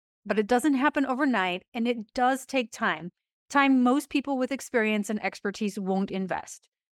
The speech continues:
So, as you're considering a thought leadership program, that's the first thing you should consider. How much time will it take,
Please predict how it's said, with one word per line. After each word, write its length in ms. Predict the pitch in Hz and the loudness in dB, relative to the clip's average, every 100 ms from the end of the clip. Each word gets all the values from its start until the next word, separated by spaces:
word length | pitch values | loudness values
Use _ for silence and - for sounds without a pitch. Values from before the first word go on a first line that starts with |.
| _ | _
So, 360 | - - 370 226 | -10 2 4 4
as 180 | 208 226 | 2 2
you're 80 | 262 | 0
considering 600 | - 269 - 330 381 370 | 2 0 0 0 2 2
a 60 | |
thought 280 | 339 269 262 | 0 2 2
leadership 400 | 247 220 220 220 | 2 0 -2 -4
program, 540 | - 214 196 180 170 185 196 | -4 -4 -2 -2 -4 -8 -6
that's 340 | 214 269 - | 0 0 0
the 140 | - 392 | -6 -6
first 280 | - 294 - | -4 -4 -2
thing 180 | - 247 | 0 2
you 100 | 214 | 2
should 240 | 208 214 | 0 -6
consider. 540 | - 208 - 190 117 - _ _ _ _ _ | -4 -6 -4 -4 -4 -8 _ _ _ _ _
How 120 | 196 | 2
much 180 | 214 240 | 2 2
time 220 | - 269 | 2 4
will 140 | 294 370 | 4 0
it 120 | 392 | -2
take, 480 | - 185 180 - | 0 0 -2 -10